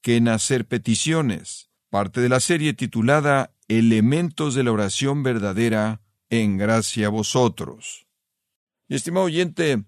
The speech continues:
John MacArthur ha escrito el libro titulado Nuestra suficiencia en Cristo y puede obtener una copia en gracia punto org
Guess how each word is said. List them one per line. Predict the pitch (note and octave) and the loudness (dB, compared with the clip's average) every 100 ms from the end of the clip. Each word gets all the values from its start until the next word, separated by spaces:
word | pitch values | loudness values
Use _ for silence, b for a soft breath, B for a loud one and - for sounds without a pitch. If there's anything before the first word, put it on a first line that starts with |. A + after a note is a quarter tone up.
| _ _ _ _ G#2+ | _ _ _ _ 0
John | B2+ | 2
MacArthur | D3 D3+ E3 D3+ D#3 | 2 0 -4 0 0
ha | |
escrito | D3 - F3 - | 0 -2 -4 -2
el | D3+ | 0
libro | E3 E3+ D#3+ | 0 0 -2
titulado | C#3 - A#2+ C#3 E3 D#3 C#3 | -4 -2 0 0 0 -2 -4
Nuestra | B2 B2+ A#2+ - A#2+ | -2 -2 0 -2 -4
suficiencia | A#2 G2+ A2 - D3+ E3 - | -4 -4 -4 -2 -2 -2 -2
en | B2+ | -4
Cristo | A2+ C#3 C3+ - - B2 C3+ - _ _ _ _ _ _ _ | -2 -2 -2 -4 -4 -4 -6 -12 _ _ _ _ _ _ _
y | C3 | -4
puede | - G#3+ | 0 0
obtener | G#3+ - D3 E3 | 0 -2 -2 0
una | F#3 D3+ | 0 -2
copia | - E3 D#3+ E3 D#3+ D#3 - | -2 -4 -2 -2 0 -2 -4
en | A#2+ A#2 | -2 0
gracia | C3 F3 - E3+ D#3 | 2 2 2 -2 -4
punto | - C#3 C#3 - C3+ C3 - | -4 -4 -4 -2 -2 -2 -4
org | - C3 B2+ C3 A2+ G#2+ - A#2+ A#2 D#3 | 0 0 2 0 -2 -4 -4 -4 -4 -8